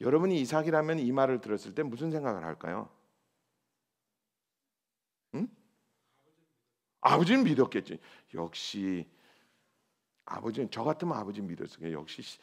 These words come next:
신 씨가. <laughs> 나 같아도 아버지가, "에이, 번제하는 하나님을, 아, 예, 할렐루야." 그러고 갔겠죠, 그죠?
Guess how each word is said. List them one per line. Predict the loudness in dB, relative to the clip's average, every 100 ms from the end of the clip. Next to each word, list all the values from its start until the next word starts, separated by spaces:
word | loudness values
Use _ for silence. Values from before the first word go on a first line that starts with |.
| -20 -20 _
신 | -12 -6 -4
씨가. | -4 0 2 2 0 -4 -10 -20 -20 -20 -20 -20
<laughs> | -20 -20 -20 -20 -20 -20 -20 -20 -20 -20 -20 -20 -20 -12
나 | 6 8
같아도 | 8 8 6
아버지가, | 8 6 6 4 6
"에이, | 8 6 6
번제하는 | 2 6 8 8 8 6
하나님을, | 6 6 6 6 6
아, | 8 8
예, | 6
할렐루야." | 4 4 6 6 10 10
그러고 | 8 2 0
갔겠죠, | -2 0 0 2 -2
그죠? | 0 -2